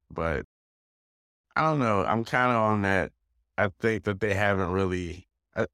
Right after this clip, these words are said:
I'm not gonna say they haven't been tested, 'cause that's not the right, that's not the right way to say that. They just haven't seen anything like what Kansas City can potentially throw at them.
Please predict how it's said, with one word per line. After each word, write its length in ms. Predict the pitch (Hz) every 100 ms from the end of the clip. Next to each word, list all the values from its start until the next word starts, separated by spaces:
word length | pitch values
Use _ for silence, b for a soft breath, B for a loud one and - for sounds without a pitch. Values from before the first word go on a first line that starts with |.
| -
I'm 100 | 143
not 140 | 143
gonna 140 | 131 117
say 180 | 127
they 80 | 117
haven't 180 | 117 104
been 160 | 101 95
tested, 500 | 113 101 - 87 -
'cause 140 | 92
that's 180 | 95 -
not 140 | 104
the 100 | 85
right, 280 | 92 85 71 _ _ _ _
that's 120 | - 104
not 140 | 92
the 100 | 90
right 180 | 90 82
way 180 | 82 78
to 80 |
say 240 | - 95 90
that. 240 | - - - _ _ _ _ -
They 160 | 104 107
just 180 | 101
haven't 320 | 104 104 92 -
seen 260 | 110 98
anything 400 | 92 87 82 85
like 220 | 85 85
what 160 | 80 82
Kansas 340 | 95 95 85
City 540 | 92 90 87 76 73 _ _ -
can 500 | - 98 90 82 76
potentially 640 | - 90 110 92 87 85 76
throw 300 | 92 87 65
at 100 | 55
them. 220 | -